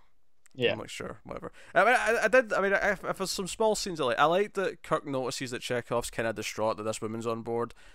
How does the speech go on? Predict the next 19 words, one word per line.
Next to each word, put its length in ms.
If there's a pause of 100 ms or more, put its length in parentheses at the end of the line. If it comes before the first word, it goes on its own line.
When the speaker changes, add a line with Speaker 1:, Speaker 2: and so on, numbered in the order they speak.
(180)
Speaker 2:
and 120
he 60
kind 260
of 80
almost 340
immediately 320
says, 220
"Hey, 220
do 80
you 60
want 120
to, 100
do 40 (880)
you 80
want 100
to 40
go 80
see 240
her?" 220